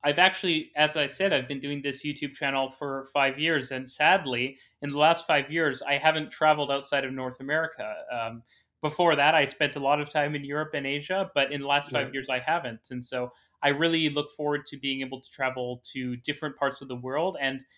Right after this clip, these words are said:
Speaker 1: make videos in different cities around the world, really showcasing in person, uh, the interesting things they're doing for mobility and for public transport.
Speaker 2: Mm-hmm.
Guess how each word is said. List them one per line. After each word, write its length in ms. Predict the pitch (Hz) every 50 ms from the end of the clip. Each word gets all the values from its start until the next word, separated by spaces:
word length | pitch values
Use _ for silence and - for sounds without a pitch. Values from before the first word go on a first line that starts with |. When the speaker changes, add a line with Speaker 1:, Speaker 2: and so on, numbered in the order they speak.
| _ _ _ -
Speaker 1:
make 320 | 151 151 160 156 - -
videos 540 | 156 156 156 156 151 147 147 143 139 - - -
in 140 | 170 160 151
different 340 | 160 156 160 170 160 -
cities 360 | - - 180 170 156 147 135 143
around 260 | 135 135 135 135 139
the 80 | 135
world, 420 | 123 131 131 131 131 131 123 127 127 127
really 460 | 131 143 151 147 143 139 139 135 - _ _ _ _ _ _
showcasing 1080 | - - - - 170 175 175 175 - 165 147 143 139 - - 135 127 127 123 123 127 _ _ _ _
in 280 | - 170 160 160 156 151
person, 720 | - - - 175 175 170 170 - - 131 123 120 123 127 - _ _ _ _ -
uh, 200 | 135 131 127 127 123
the 100 | 143 143
interesting 720 | 143 156 151 151 - 170 160 147 143 - - 147 139 123 123
things 300 | - 147 143 135 131 127
they're 180 | - 135 131 131
doing 500 | 127 - 131 131 131 131 127 127 127 127 -
for 160 | - 135 127
mobility 840 | 127 131 127 120 123 139 135 135 135 131 127 127 127 123 123 127 107
and 200 | 120 120 120 117 _
for 300 | - 120 120 120 117 - -
public 240 | 131 131 127 123 -
transport. 720 | - 139 123 123 123 123 - _ - 107 101 - - _ _ _ _ _ _ _ _ _ _ _ _ _ _ _ _ _ _ 131
Speaker 2:
Mm-hmm. 320 | 123 120 117 117 120